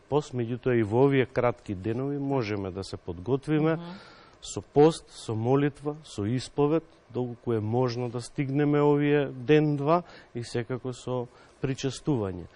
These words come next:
Speaker 1: А таа радост на Христовото воскресение од храмот, од црквата, од учеството во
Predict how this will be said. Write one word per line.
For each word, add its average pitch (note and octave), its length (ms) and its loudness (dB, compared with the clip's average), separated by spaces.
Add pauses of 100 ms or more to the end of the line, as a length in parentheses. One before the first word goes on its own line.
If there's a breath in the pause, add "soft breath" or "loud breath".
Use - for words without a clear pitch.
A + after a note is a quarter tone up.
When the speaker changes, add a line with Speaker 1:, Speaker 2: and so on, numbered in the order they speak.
(420 loud breath)
Speaker 1:
А A#2+ 300 2 (200)
таа D3 300 8
радост C3+ 560 4
на A#2 520 -2
Христовото D3 640 4
воскресение B2+ 800 -2
од A2 140 -4
храмот, C3 560 2
од G#2+ 140 -6
црквата, B2+ 580 -2
од G#2 120 -6
учеството C#3+ 680 -2
во A#2+ 300 -2